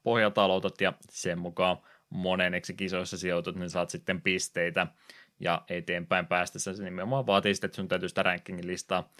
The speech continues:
pikkuhiljaa nousta ylöspäin. Se ei siis missään vaiheessa resetoidu, vaan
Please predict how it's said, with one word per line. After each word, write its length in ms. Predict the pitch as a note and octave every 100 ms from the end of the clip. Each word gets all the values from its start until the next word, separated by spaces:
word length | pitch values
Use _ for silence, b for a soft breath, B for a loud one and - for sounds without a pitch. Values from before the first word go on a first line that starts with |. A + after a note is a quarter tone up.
| b -
pikkuhiljaa 520 | F2 - F#2+ F2 F2
nousta 320 | F2 F2 F2+ -
ylöspäin. 520 | F2 F2 - F2+ E2
Se 100 | G2
ei 60 | G2
siis 220 | A2 G#2
missään 380 | G2 - F#2 F#2
vaiheessa 460 | F#2 F#2 F#2+ G2+ - b b
resetoidu, 720 | G#2 G2 G2 F#2+ F#2 F2+ F2+ F2+
vaan 200 | F#2+